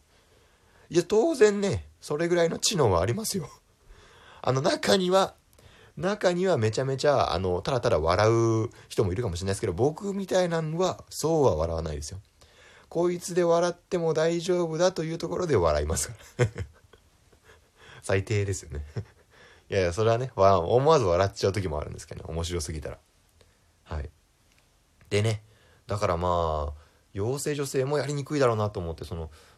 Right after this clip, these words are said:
同期が見てる中でネタをやる。で、それで所属が決まる。でですよ、そんなライブのエムシーを、「ジーパンパンダお願いできますか？」って連絡来たんですよ。これもまた怖いですよ。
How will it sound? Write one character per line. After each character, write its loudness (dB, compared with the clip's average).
同 -8
期 -14
が -6
見 -4
て -10
る -4
中 -6
で -4
ネ -8
タ -4
を -6
や -8
る。 -12
で、 -6
そ -4
れ 0
で 0
所 -8
属 -10
が -10
決 -16
ま -12
る。 -14
で -2
で -2
す -6
よ、 -20
そ -6
ん -6
な -2
ラ 0
イ 0
ブ -6
の -6
エ -2
ム 0
シ -2
ー -12
を、 -6
「ジ -6
ー -4
パ 2
ン -2
パ 0
ン -2
ダ 0
お 0
願 -2
い -2
で -6
き -8
ま -2
す -8
か？」 -6
っ -8
て -10
連 -6
絡 -6
来 -16
た -10
ん -12
で -14
す -18
よ。 -20
こ -8
れ -2
も 0
ま -6
た -10
怖 -4
い -2
で -4
す -6
よ。 -4